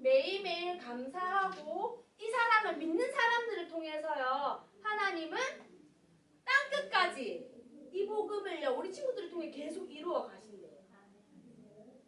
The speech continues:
누구를 통해서? 우리 랩런트들을 통해서요. 하나님이 남겨두신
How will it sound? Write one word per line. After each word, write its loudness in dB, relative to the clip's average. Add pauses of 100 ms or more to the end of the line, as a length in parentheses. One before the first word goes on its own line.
(1900)
누구를 -6
통해서? -2 (640)
우리 -10
랩런트들을 -8
통해서요. -8
하나님이 -2
남겨두신 -4